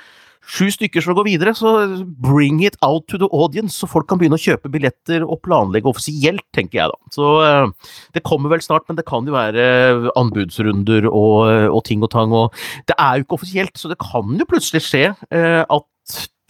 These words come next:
det at vi har hørt om Trondheim så mye fra ulike hold, at det plutselig, <laughs> plutselig ikke blir Trondheim. At man sitter der med svarteper, alle som har planlagt det, at,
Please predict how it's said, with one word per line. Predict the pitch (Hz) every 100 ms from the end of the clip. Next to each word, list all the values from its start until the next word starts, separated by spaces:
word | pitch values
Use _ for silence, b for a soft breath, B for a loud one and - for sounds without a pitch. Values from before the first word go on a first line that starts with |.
| - _ - - 135 117
det | 117 123 131
at | 143 131
vi | 123
har | 127
hørt | 117 110 -
om | 117
Trondheim | 135 95 107 117 117
så | - - 117
mye | 104 107
fra | 104 123 110
ulike | 113 101 -
hold, | - 113 127 B B B B
at | -
det | -
plutselig, | - - - - -
<laughs> | -
plutselig | - - 135
ikke | 139 113
blir | 98
Trondheim. | - 120 98 180 - B B B -
At | 151
man | -
sitter | - 139 127
der |
med | 123
svarteper, | - 139 - - 135
alle | 123 104
som | 120
har |
planlagt | 135 107 104 117
det, | 131
at, | 170 -